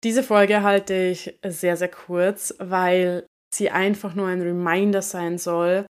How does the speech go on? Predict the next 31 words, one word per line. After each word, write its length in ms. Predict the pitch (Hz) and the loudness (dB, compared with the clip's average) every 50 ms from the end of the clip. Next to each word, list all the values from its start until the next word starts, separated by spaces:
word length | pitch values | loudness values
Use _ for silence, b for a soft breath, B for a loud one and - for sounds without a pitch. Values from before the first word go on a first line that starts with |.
| _ _ _ _ _ | _ _ _ _ _
an 160 | - 185 180 170 | -6 -4 -2 0
das, 280 | 175 175 180 - - | 0 0 0 -2 -4
was 180 | 185 185 180 - | -6 -6 -6 -6
ich 140 | 190 185 - | -8 -6 -6
schon 140 | - 180 | -4 -4
in 180 | 180 185 190 - - | -4 -4 -6 -4 -2
einigen 380 | - 196 208 226 220 214 208 202 | 0 2 2 4 4 4 2 2
Folgen 280 | - - 190 180 180 | 2 2 2 2 2
gesagt 440 | 175 175 170 - 165 170 170 - - | 0 -2 0 0 0 0 0 -2 -2
habe. 440 | 196 180 175 175 180 190 190 202 190 | -2 0 0 2 2 2 2 2 2
Und 200 | - 180 180 180 | 0 0 -2 -2
ich 140 | 185 - 202 | -4 -2 -4
habe 120 | 196 - | -4 -4
das 120 | 220 208 - | -4 -8 -6
Feedback 400 | - 226 208 - - 190 170 170 | -6 -6 -6 -2 -2 -4 -2 -4
bekommen, 400 | 185 180 - - 196 180 185 180 | -6 -8 -4 -2 0 0 0 0
dass 160 | 175 170 - | -2 -4 -6
die 100 | - 185 | -10 -12
Folgen 460 | - - - 185 185 185 185 185 175 | -10 -6 -2 0 0 0 0 0 -4
oft 280 | 180 175 - - - - - - _ _ - 202 | -6 -8 -10 -12 -18 -18 -20 -20 _ _ -6 -2
viel 240 | 208 208 214 214 208 | 2 4 4 4 2
zu 200 | - - - 190 | 0 -2 -2 0
lang 320 | 180 170 165 175 202 226 | 2 4 4 4 2 2
sind 220 | 220 - 262 247 233 | 0 0 0 0 0
und 120 | 196 175 | 0 0
ihr 100 | 175 170 | -2 -4
gar 280 | 175 - - - 175 180 | -6 -6 -4 -2 0 0
nicht 120 | 185 - | 0 -4
hinterherkommt. 580 | - 180 175 156 156 151 156 - 233 254 339 339 - _ _ _ _ _ _ _ _ _ _ - | -6 -10 -8 -6 -8 -8 -4 -2 0 0 0 -2 -8 _ _ _ _ _ _ _ _ _ _ -2
Und 600 | 196 190 185 185 190 190 190 196 - - - - | 2 2 4 4 4 2 2 0 -2 -2 0 2
deswegen 720 | 180 190 190 - 196 214 208 214 226 233 240 254 269 285 | 2 2 2 2 2 2 4 4 4 2 2 0 0 -4